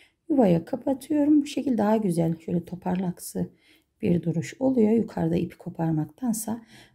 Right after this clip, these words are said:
böyle yaparsanız daha güzel oluyor arkadaşlar. Evet, şimdi ipimizi koparıp şu çiçeğimizi şöyle dalımızın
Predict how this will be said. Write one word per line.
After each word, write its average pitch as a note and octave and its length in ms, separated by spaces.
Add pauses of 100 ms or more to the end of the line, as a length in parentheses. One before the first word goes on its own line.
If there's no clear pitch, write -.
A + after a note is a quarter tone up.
(140)
böyle A#3+ 160
yaparsanız A3 680
daha F#3+ 180
güzel E3 380
oluyor D3+ 260
arkadaşlar. - 680 (960)
Evet, D3+ 280
şimdi F3 880 (1600)
ipimizi F3 580
koparıp C#4 640 (140)
şu - 160
çiçeğimizi A3+ 600
şöyle B3 380
dalımızın B3+ 720